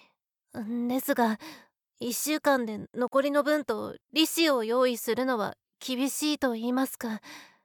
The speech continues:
あ、あの、一括返済との規定は存じています。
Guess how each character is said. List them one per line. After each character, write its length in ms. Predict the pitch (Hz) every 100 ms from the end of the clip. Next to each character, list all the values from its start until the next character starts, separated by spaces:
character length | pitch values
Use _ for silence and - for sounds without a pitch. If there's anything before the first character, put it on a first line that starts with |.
| _ _ _ _ _ _ _ _ -
あ、 180 | 240 - _ _
あ 280 | - - 269
の、 240 | 285 294 277 - - _ _ _ _ _
一 160 | 269 285
括 260 | - 370 381
返 220 | 370 415
済 220 | 392 294
と 100 | 269
の 240 | 233 220 - -
規 140 | -
定 200 | - 254
は 180 | 254 262
存 260 | - 285 294
じ 120 | 269
て 80 | 220
い 100 | 208
ま 100 |
す。 120 | 233